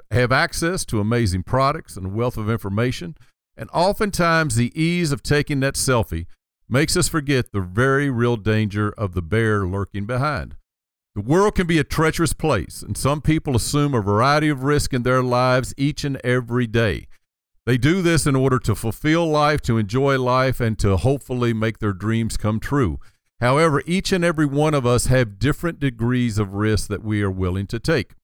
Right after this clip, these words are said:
Fortunately, most people can handle these risks without dwelling on all the possible negative outcomes.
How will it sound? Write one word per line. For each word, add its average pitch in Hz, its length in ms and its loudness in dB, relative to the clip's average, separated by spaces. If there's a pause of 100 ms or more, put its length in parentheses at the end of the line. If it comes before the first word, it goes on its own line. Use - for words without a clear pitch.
(600)
Fortunately, 170 560 2
most 131 440 0
people 151 280 0
can 131 160 0
handle 135 300 2
these 117 240 0
risks 117 400 0
without 113 360 0
dwelling 117 500 2
on 107 180 0
all 113 260 -2
the 107 80 -4
possible 110 500 -2
negative 104 400 -2
outcomes. 123 600 -2